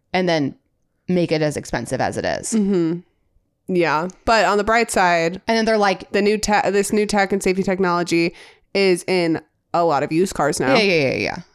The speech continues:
Speaker 1: No, you're right.
Speaker 2: So
Speaker 1: You're right.
Speaker 2: it's only
Speaker 1: And then they're just, that's where it's just, it's so out of touch sometimes to tell everyone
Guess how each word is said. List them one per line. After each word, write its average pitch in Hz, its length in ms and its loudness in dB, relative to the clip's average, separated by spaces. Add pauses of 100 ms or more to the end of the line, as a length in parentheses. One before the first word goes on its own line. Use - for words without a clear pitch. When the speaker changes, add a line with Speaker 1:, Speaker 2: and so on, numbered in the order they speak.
Speaker 1:
No, 214 120 -2
you're 175 200 0
right. - 200 -6
Speaker 2:
So 139 260 0
Speaker 1:
You're 170 100 0
right. 90 240 -6 (220)
Speaker 2:
it's 190 160 -4
only 156 640 0
Speaker 1:
And 247 120 2
then 240 120 2
they're 226 140 0
just, 214 360 -2
that's 277 220 -2
where 381 120 0
it's 349 140 -4
just, 254 320 -2 (300)
it's 208 180 0
so 226 200 0
out 208 200 2
of 196 100 -2
touch - 240 -4
sometimes 190 680 -2
to 170 560 0 (400)
tell 175 220 2
everyone 165 640 0